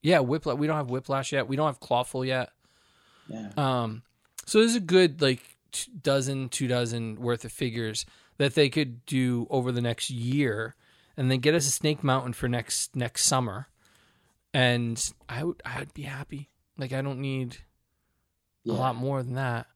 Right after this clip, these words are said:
Speaker 1: I mean,
Speaker 2: I'm
Speaker 1: we're
Speaker 2: with
Speaker 1: getting,
Speaker 2: you.
Speaker 1: we're getting the Horde Troopers, and then the PowerCon set tooled up, um, Grizzlor and some of the Horde.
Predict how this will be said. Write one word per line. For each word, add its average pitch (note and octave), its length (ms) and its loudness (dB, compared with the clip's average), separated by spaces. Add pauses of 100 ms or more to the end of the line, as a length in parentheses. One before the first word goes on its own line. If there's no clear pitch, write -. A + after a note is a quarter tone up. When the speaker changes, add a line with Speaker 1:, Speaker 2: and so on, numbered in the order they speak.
(440)
Speaker 1:
I C#3+ 60 2
mean, D3+ 200 4
Speaker 2:
I'm - 80 0
Speaker 1:
we're C3 60 6
Speaker 2:
with A2 80 2
Speaker 1:
getting, C#3+ 300 2
Speaker 2:
you. - 120 -14
Speaker 1:
we're B2+ 120 0
getting D3 580 2
the B2 360 0
Horde D3 200 -2
Troopers, A#2 560 -6 (460)
and B2 160 0
then B2 160 0
the A#2+ 180 0
PowerCon D3+ 640 0
set A#2+ 400 0 (720)
tooled D3+ 400 0
up, C3+ 280 0 (260)
um, A2+ 580 0 (600)
Grizzlor B2 760 0
and A2 460 -4
some B2 260 -2
of A#2 60 -4
the G#2 80 -6
Horde. A#2+ 420 -2